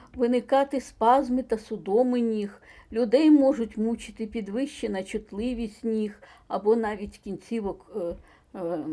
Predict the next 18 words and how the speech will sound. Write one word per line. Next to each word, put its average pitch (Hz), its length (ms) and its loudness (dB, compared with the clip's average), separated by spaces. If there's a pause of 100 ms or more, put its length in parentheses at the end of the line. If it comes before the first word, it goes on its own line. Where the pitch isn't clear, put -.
значить, 175 460 -10 (140)
рук, 226 520 -6 (380)
от, 220 500 -4
пальців. 220 640 -2 (280)
До 220 180 6
охолодження 247 800 2
і 240 100 0
вогкості 240 680 -2
хворобливі 226 720 2
мозолі, 220 760 -2 (340)
чут-, 202 180 -16 (340)
чу-, - 260 -14
відчуття, 202 680 -6 (400)
чут-, - 440 -14
чутливість 202 720 -8
до 180 260 -4
охолодження 208 920 -6
і 175 360 -10